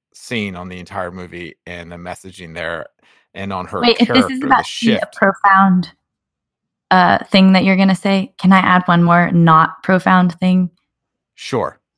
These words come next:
Speaker 2: I just wanted to add th-, that I, with regards to the question of, like, how this film impacted future conversations about science and religion, um, I don't know to what scale this would be true, but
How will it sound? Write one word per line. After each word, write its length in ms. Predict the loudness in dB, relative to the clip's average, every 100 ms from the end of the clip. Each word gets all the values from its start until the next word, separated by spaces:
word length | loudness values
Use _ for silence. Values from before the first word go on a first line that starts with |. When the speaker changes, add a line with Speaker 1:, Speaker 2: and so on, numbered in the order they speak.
| _ _ _ _
Speaker 2:
I 120 | 2
just 220 | 4 4 4
wanted 180 | 4
to 80 | 4
add 300 | 2 0 -2
th-, 240 | -8 -8 0
that 200 | 0 2
I, 360 | 0 2 -2 -8 _ _
with 160 | -4 -2
regards 340 | 0 0 -2
to 80 | -4
the 80 | -4
question 360 | -2 -4 -4
of, 140 | -4 -2
like, 240 | -6 -6 -8
how 440 | -2 2 4 2
this 440 | 2 -2 -2 -12 -20 _ _
film 540 | _ -4 -2 -4 -6 -12 _ _
impacted 680 | -6 -4 -2 -4 -6 -10 -10 -6
future 220 | -6 -4
conversations 580 | -6 -6 -6 -6 -4 -4
about 180 | -2 -2
science 260 | -2 -4 -4
and 100 | -6
religion, 400 | -6 -4 -4 -4 -10 -20 -20 -20 _ -4
um, 200 | 0 2
I 100 | 4
don't 240 | 2 4
know 680 | 4 6 6 4 4 2 -6 _ _ _ _ _
to 140 | -6
what 480 | -4 2 2 2 0 _ _
scale 840 | -16 -14 -2 2 4 4 2 0
this 360 | -2 -2 -4 -6
would 140 | -10
be 100 | -8
true, 420 | -10 -8 -6 -4 -4
but 460 | 0 2 2 -2